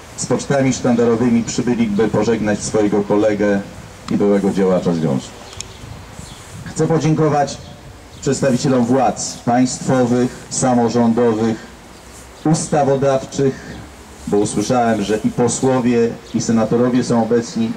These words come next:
na dzisiejszym zgromadzeniu. Ale chcę także podziękować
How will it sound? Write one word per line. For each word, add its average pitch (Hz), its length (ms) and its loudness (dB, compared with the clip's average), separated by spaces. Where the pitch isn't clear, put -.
na 110 100 -2
dzisiejszym 107 440 -2
zgromadzeniu. 107 720 0
Ale 143 280 2
chcę 180 300 -2
także 156 560 0
podziękować 139 920 0